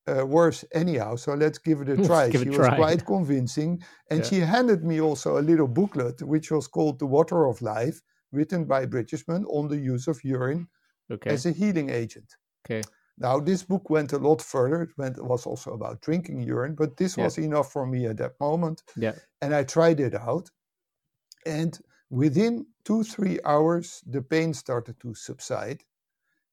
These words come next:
Speaker 1: And, uh, that was remarkable. It could have been a sheer coincidence, but I
Speaker 2: Sure.
Speaker 1: just kept on keeping it wet. The woman
Speaker 2: Mm-hmm.
Speaker 1: also supported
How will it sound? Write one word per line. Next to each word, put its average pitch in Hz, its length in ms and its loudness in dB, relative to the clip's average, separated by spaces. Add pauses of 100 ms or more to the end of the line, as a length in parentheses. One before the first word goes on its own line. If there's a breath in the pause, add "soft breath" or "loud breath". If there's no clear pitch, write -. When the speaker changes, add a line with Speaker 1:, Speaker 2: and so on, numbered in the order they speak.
(120)
Speaker 1:
And, 160 400 0
uh, 151 280 2 (100)
that 170 220 2
was 156 400 4
remarkable. 131 960 0
It 127 180 -6
could 170 160 0
have 127 160 -2
been 117 180 -4
a 104 80 -4
sheer 113 420 -8
coincidence, 127 680 -6
but 131 240 -6
I 143 140 0
Speaker 2:
Sure. - 20 2
Speaker 1:
just 139 340 -10
kept - 260 -2
on 147 280 -2 (580)
keeping 170 300 2
it 120 140 -2
wet. 117 320 -4
The 143 120 -2
woman 147 340 -2
Speaker 2:
Mm-hmm. - 40 -2
Speaker 1:
also 120 500 -2
supported 135 580 -2